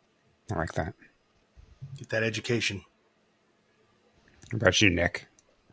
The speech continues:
Speaker 1: It's risky leaving you for the last. <laughs>
Speaker 2: Mm, do what Jim says.
Speaker 1: Wow, good. It's great.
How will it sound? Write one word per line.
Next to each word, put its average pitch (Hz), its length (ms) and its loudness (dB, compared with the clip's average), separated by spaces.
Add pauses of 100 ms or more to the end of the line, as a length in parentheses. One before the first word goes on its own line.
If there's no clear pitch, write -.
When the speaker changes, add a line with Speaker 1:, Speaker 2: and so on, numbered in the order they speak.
(200)
Speaker 1:
It's - 100 -6
risky 98 380 6
leaving 87 280 0
you 87 60 0
for - 120 -4
the 90 100 6
last. 85 480 6
<laughs> - 1040 -2 (2000)
Speaker 2:
Mm, 135 520 4
do 127 100 10
what 165 100 10
Jim 175 160 8
says. 92 300 0 (1900)
Speaker 1:
Wow, 95 200 2 (220)
good. 92 280 0 (880)
It's - 200 -4
great. 104 280 4